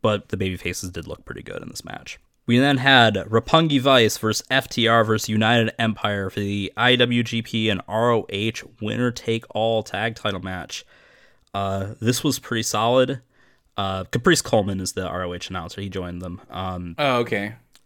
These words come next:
Speaker 1: yeah, I, I've had that in my
Speaker 2: He's
Speaker 1: notes
Speaker 2: good.
Speaker 1: there.
Speaker 2: Yeah, he's good.
Speaker 1: Yeah. Uh,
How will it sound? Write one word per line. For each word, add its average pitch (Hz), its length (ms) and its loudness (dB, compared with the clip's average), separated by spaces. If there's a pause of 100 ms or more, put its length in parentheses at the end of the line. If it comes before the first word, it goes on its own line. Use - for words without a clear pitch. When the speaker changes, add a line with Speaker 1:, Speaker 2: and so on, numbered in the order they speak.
(180)
Speaker 1:
yeah, 92 340 -2
I, 92 220 -6
I've 92 120 -8
had 92 180 -12
that 87 120 -10
in - 60 -18
my 165 60 -2
Speaker 2:
He's 185 100 0
Speaker 1:
notes 110 260 2
Speaker 2:
good. 104 60 -2
Speaker 1:
there. 95 300 -8
Speaker 2:
Yeah, 107 180 -6
he's 139 180 -4
good. 95 280 -4
Speaker 1:
Yeah. 95 260 -4 (420)
Uh, 104 160 -2